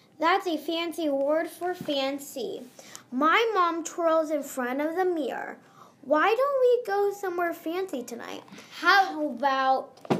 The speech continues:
how about dinner at the King's Crown?" Dad suggests. Wow, my parents are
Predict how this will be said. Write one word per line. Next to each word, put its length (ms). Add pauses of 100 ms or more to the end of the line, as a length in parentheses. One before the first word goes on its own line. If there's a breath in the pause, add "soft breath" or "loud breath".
(100)
how 300
about 480
dinner 480 (120)
at 380
the 180
King's 640
Crown?" 720
Dad 440
suggests. 720 (320 soft breath)
Wow, 420
my 240
parents 840 (420 soft breath)
are 380